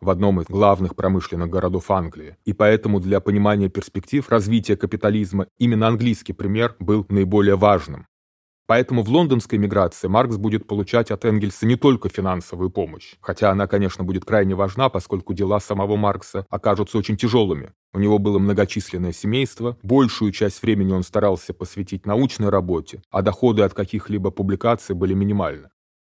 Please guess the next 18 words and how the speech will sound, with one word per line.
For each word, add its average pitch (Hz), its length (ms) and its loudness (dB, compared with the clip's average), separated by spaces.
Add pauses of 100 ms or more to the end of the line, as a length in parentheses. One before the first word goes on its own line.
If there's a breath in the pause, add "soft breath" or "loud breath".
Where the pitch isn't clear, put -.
(180)
Но, 117 240 6
кроме 110 320 2
материальной 120 540 0
помощи 123 400 -2
от 98 180 0
Энгельса, 117 460 -2
Маркс 104 340 2
получит 107 540 -2
еще 104 260 0
и 113 140 2
очень 117 260 2
важные 110 540 2
эмпирические 113 680 -2
сведения 92 640 0 (140)
о 98 340 2
состоянии 107 640 2
британской 95 580 -2
промышленности, 101 840 -4